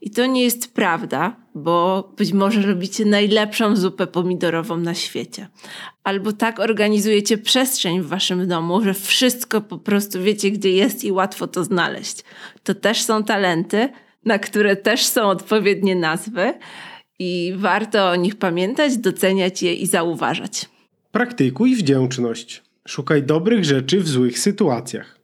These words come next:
Speaker 2: Pamiętajcie, że z każdej relacji można wynieść naukę i że jest to szansa na rozwój.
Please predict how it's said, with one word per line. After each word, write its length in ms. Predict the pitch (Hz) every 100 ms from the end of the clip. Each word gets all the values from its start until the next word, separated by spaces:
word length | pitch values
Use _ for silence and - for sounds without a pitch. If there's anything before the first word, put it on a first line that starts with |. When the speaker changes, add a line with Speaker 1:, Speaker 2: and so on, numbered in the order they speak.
| _ _
Speaker 2:
Pamiętajcie, 500 | 151 127 147 151 202
że 100 | 165
z 80 | -
każdej 400 | 156 156 185 170
relacji 540 | 147 127 117 - 143
można 380 | 165 127 127 151
wynieść 360 | 135 139 135
naukę 580 | 147 131 113 101 139 175
i 160 | 170 170
że 180 | 160 143
jest 200 | 120 -
to 100 | 160
szansa 380 | - 127 131
na 200 | 160 165
rozwój. 500 | 151 117 113 101 -